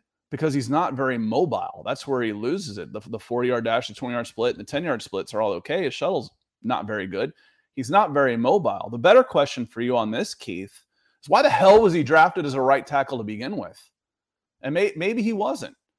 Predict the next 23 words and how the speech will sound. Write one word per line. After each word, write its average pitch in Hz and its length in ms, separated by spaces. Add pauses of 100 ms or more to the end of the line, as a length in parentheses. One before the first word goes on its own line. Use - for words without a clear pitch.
(380)
You 127 120
know, 123 100
that's 151 280
what 240 120
he 127 120
played. 135 680 (600)
Uh, 120 400
but 117 220
maybe 185 280
he, 233 280
he 160 120
wasn't, 151 580 (420)
and 143 260
it 120 60
was 135 140
just 156 240
an 151 80
assumption 147 580
that 123 120
I 127 160
have 127 180
then 135 180
parroted. 127 640